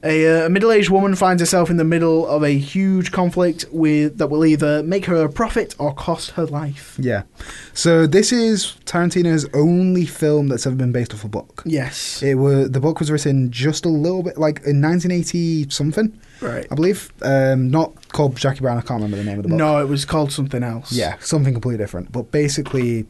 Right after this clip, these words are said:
Speaker 2: um, like, Tarantino usually takes an idea of, like, either has his own idea and just makes it, or takes something from history, like he has done with Inglourious
Speaker 1: Yes.
Speaker 2: and with Once Upon a Time in Hollywood.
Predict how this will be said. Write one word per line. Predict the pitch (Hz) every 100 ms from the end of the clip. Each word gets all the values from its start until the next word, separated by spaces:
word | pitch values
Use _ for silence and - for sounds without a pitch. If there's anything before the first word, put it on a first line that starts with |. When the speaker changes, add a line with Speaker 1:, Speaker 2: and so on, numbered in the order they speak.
| -
Speaker 2:
um, | 113 110 107 104 107 104 135 139 - - - - - -
like, | 156 143
Tarantino | 143 180 180 185 147
usually | 156 147 143
takes | 135 156 143 139
an | 135
idea | 131 123 120 117 117 113 -
of, | 127 123
like, | 143 135
either | 139 135
has | 160 160
his | 151
own | 147
idea | 139 135 131
and | 117
just | 117
makes | 120 107 117
it, | 110
or | - 120 117
takes | - - 135 - -
something | 135 113
from | 117
history, | 120 151 - 156 143
like | 131 135
he | 139
has | 131 120
done | 127 120
with | 120 117 110
Inglourious | 113 131 151 107 120 147 - 190
Speaker 1:
Yes. | 147 123 - - -
Speaker 2:
and | 120 120 117 120 113
with | 120 113 107
Once | 113
Upon | 110
a | 104
Time | 101
in | 101
Hollywood. | 285 143 -